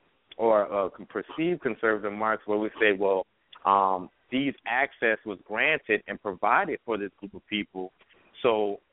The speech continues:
everything should be made proper, everything is right. We don't need to talk about, you know, uh, black folks not having access to higher education because we gave it to y'all. Then no, we need to do a little bit more further investigation because two years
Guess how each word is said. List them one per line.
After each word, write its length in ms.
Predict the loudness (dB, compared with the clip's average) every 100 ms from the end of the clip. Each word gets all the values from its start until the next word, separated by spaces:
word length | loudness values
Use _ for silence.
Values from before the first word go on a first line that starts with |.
| -4
everything 580 | -4 -4 -6 -6 -6 -8 -4
should 160 | -2
be 160 | -2 -6
made 540 | -4 0 0 0 -4 -8 _
proper, 440 | 2 2 2 0
everything 460 | 0 0 -2 -4 -6
is 60 | -6
right. 300 | -2 0 0
We 100 | -2
don't 160 | -4 -4
need 140 | -6
to 80 | -8 0
talk 200 | 0 0
about, 440 | -2 2 4 2 -2 _ _ _ -4
you 100 | 0
know, 260 | 2 2 2
uh, 260 | 2 2 2
black 320 | 0 -2 -2
folks 220 | -4 -8 -4
not 180 | -4 -2
having 260 | -2 -4 -2
access 380 | -2 -2 -6 -6
to 80 | -4
higher 320 | 0 0 0
education 500 | -2 -4 -2 -2 -2
because 280 | -6 0 -2 -2
we 100 | -4
gave 220 | 0 0
it 80 | 0 -6
to 60 | -6
y'all. 240 | -4 -4
Then 100 | -8 -6
no, 280 | -2 -2 -4
we 100 | -12
need 180 | -14 -14 -4
to 220 | -2 0 -4 -10 -14 0
do 100 | 4
a 20 |
little 160 | 4 4
bit 140 | 2
more 220 | 2 2 0
further 320 | 0 2 2 -2
investigation 800 | 0 0 0 -2 0 0 -2 -4
because 440 | -2 2 2 0 -4 _ _ -20 -10
two 180 | -4 -2 0
years 220 | 0 0